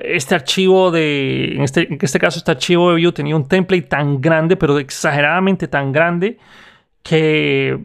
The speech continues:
no sabía dónde era que terminaba o dónde era que empezaba código de la parte de les-, de los scripts de Vue. Entonces,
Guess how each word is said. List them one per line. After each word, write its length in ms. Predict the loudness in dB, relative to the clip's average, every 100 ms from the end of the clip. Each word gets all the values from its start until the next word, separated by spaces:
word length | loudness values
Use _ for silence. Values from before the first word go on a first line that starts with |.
| -14 -20 -10
no 300 | 0 2 2
sabía 360 | 0 0 2
dónde 240 | 4 4 2
era 160 | 0
que 100 | -2
terminaba 480 | -4 -2 0 2 2
o 140 | 2
dónde 300 | 2 0 2
era 140 | 2 0
que 80 | -2
empezaba 460 | -2 0 0 0
código 400 | 0 0 2 2
de 540 | 4 2 0 -6 -12 -12 -6
la 160 | 0 2
parte 220 | 2 2
de 60 | 2
les-, 260 | 2 0 0
de 120 | 0
los 120 | 0
scripts 400 | -4 -4 -4 -2
de 100 | -2
Vue. 260 | 0 -2 -4 _ _ _ _ _ _ -8
Entonces, 540 | -4 -2 -2 -2 -8